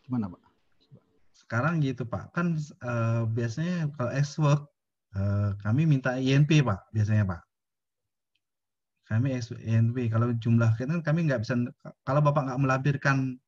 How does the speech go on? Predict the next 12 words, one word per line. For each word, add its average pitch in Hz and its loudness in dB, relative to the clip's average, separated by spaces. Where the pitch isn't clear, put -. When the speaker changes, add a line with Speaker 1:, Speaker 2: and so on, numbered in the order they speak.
Speaker 2:
eh, 117 2
rincian 120 0
tambahan 120 2
biayanya, 120 0
pasti 135 -4
kami 147 2
terbitkan 131 -2
I 123 -2
N 117 2
P, 123 0
Pak. 98 -2
Kan 139 0